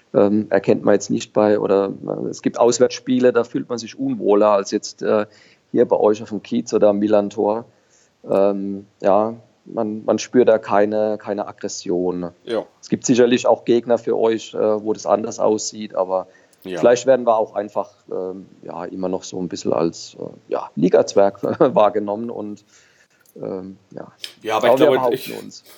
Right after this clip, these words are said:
Speaker 2: ich glaube, dass, dass das so ist, würden bestimmt siebzig bis achtzig Prozent der, der Fans anderer Vereine behaupten. Natürlich, äh, gibt's da auch ein paar Vereine, wo das halt nicht so ist, aber ich glaube, so die, die Gesamtheit, da ist das schon so.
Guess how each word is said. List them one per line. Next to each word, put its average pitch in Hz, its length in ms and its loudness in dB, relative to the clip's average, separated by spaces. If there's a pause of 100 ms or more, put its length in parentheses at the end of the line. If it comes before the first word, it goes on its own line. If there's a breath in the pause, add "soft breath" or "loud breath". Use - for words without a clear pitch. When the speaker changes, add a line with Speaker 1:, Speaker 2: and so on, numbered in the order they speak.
(160 soft breath)
Speaker 2:
ich 120 120 -8
glaube, 117 380 4
dass, - 520 -2
dass 110 200 -4
das 107 220 -4
so - 100 0
ist, 143 380 0
würden 113 360 2
bestimmt 117 440 0
siebzig - 360 -4
bis - 200 -2
achtzig - 400 -2
Prozent 95 560 -4
der, 87 240 4
der 85 160 2
Fans - 500 -4
anderer 90 300 2
Vereine 127 380 2
behaupten. 104 600 0
Natürlich, 98 560 0
äh, 85 180 -4
gibt's 92 200 -6
da 85 100 2
auch 87 140 2
ein 85 160 -4
paar 92 380 4
Vereine, 92 400 -2
wo 90 60 -2
das 87 140 0
halt 90 120 -2
nicht 139 140 0
so 101 160 2
ist, 104 160 2
aber 90 260 4 (420 loud breath)
ich - 160 -2
glaube, 123 260 6
so 120 160 4 (320)
die, 117 500 -4 (540 loud breath)
die 110 200 -12
Gesamtheit, 120 540 0
da 107 80 2
ist - 180 -4
das 101 80 -4
schon 87 240 -6
so. - 180 -12